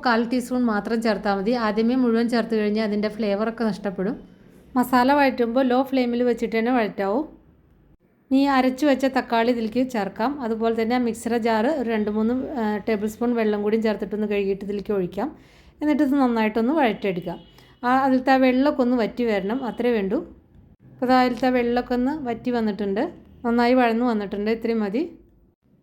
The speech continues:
ഇതിലേക്ക് ഇനി നല്ല ചൂടുള്ള വെള്ളം ഒരു കപ്പാണ് ഒഴിക്കുന്നത്. ടു ഫിഫ്റ്റി എം എല്ലിൻ്റെ കപ്പിന് ഒരു കപ്പ് നല്ല ചൂടുള്ള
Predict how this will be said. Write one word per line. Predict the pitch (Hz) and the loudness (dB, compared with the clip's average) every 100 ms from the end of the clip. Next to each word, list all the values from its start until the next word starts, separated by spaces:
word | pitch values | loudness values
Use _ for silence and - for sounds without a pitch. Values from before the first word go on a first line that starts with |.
| - | -2
ഇതിലേക്ക് | 254 277 277 311 | 2 2 2 2
ഇനി | 302 330 254 | 2 0 -2
നല്ല | 254 262 320 302 | 0 2 2 2
ചൂടുള്ള | 254 254 285 269 | 2 2 2 2
വെള്ളം | 240 233 247 285 247 | 0 0 -2 -2 -2
ഒരു | 277 285 | -2 -2
കപ്പാണ് | 233 233 226 226 | -2 0 0 2
ഒഴിക്കുന്നത്. | 202 196 196 214 311 - | 0 -2 -2 -2 -4 -4
ടു | 269 262 | -6 -4
ഫിഫ്റ്റി | 247 - 285 | -6 -2 0
എം | 254 | 2
എല്ലിൻ്റെ | 247 233 247 | 2 0 -2
കപ്പിന് | 240 233 294 403 233 | -2 -2 -2 -2 -2
ഒരു | 247 240 | 0 0
കപ്പ് | 226 330 415 - _ _ - | -2 -2 -4 -12 _ _ -4
നല്ല | 226 233 240 | 0 2 2
ചൂടുള്ള | 214 214 | 2 2